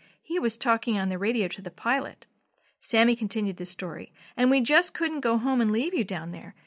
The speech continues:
We just couldn't. So we stayed," Chris said, "and we prayed for you." Sammy spoke up again. "Do you remember how we wondered if we could ever do anything real with the Morse code?" "Yeah," Willie said thoughtfully. "I've been thinking a lot about that."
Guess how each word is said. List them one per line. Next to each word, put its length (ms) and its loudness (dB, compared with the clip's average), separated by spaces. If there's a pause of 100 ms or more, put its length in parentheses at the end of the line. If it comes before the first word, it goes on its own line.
(140)
We 180 0
just 300 -4
couldn't. 440 -2 (400)
So 200 2
we 120 0
stayed," 400 -2
Chris 240 -6
said, 340 -8 (160)
"and 140 2
we 100 4
prayed 380 -4
for 140 -10
you." 240 -10 (580)
Sammy 340 2
spoke 320 -6
up 160 -4
again. 360 -8 (100)
"Do 100 -4
you 160 0
remember 340 2
how 200 0
we 120 0
wondered 380 -2
if 100 -4
we 120 -4
could 200 -6
ever 260 0
do 180 0
anything 400 -2
real 340 2
with 160 -2
the 60 -2
Morse 320 0
code?" 280 -2 (580)
"Yeah," 360 0
Willie 300 -4
said 280 -8
thoughtfully. 520 -6 (260)
"I've 220 0
been 160 2
thinking 360 0
a 60 -4
lot 220 2
about 320 -6
that." 260 -14